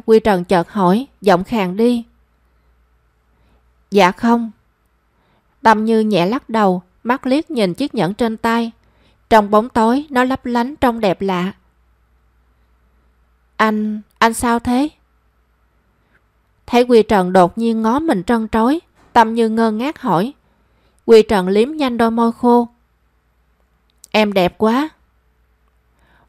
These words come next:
Rồi một cái gì đó bùng lên, làm Quy Trần không tự chủ được lòng. Ghi mạnh Tâm Như vào giữa lòng mình,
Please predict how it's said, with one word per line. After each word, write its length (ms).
Rồi 160
một 200
cái 120
gì 160
đó 260
bùng 200
lên, 320
làm 260
Quy 160
Trần 260
không 220
tự 180
chủ 220
được 220
lòng. 280
Ghi 200
mạnh 300
Tâm 260
Như 280
vào 140
giữa 220
lòng 280
mình, 220